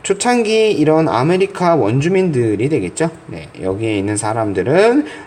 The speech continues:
네, 그들이 필요한 모든 것을 만들어야만 했습니다. 그쵸? 이 초창기 아메리카 원주민들에 대한 그러한 내용이 되겠네요. 자, 봅시다.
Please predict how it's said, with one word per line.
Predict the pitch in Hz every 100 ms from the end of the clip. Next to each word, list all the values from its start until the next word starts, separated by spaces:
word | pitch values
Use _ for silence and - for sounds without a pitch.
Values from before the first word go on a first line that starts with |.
| -
네, | 92 82 -
그들이 | 120 113 110
필요한 | - 117 104 104
모든 | 90 95 104
것을 | 90 117 175 226 262 - -
만들어야만 | - 90 95 101 107 98 92 92 127 185
했습니다. | 190 - 170 170 - 120 127 101 82 -
그쵸? | - 143 135 - -
이 | 98 90
초창기 | 156 156 180 175 170 202 233 240 - -
아메리카 | 98 101 156 180 202 208
원주민들에 | 156 131 131 151 208 208 190 175 151 156 151
대한 | 131 110 151 208 233
그러한 | 113 104 107 101
내용이 | 85 76 87 147 180
되겠네요. | 104 95 95 85 85 101 185 240 233 - - -
자, | - 85 80
봅시다. | - 92 - 101 90 113 190 233